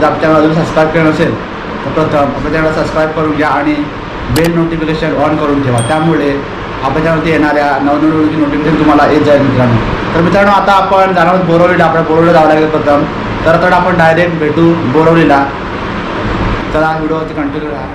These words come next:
बघा मित्रांनो, आता आपण ते बोरवली स्टेशनला उतरलो बघा. पश्चिम रेल्वेचं बोरवली स्टेशन आहे बघा, इकडे पाहू शकतो आपण बघा.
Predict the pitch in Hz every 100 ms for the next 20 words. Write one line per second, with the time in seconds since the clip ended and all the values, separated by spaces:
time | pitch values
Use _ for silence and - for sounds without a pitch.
0 | - - - - - 175 202 220 214 202
1 | 185 196 202 - 202 190 214 208 208 180
2 | 180 202 196 185 196 202 190 196 190 175
3 | 165 170 - - - - - - - -
4 | - 170 156 208 202 196 196 180 180 196
5 | 190 180 190 175 170 170 175 165 170 175
6 | 185 - 220 - - - - - - -
7 | 277 330 - 330 339 294 311 320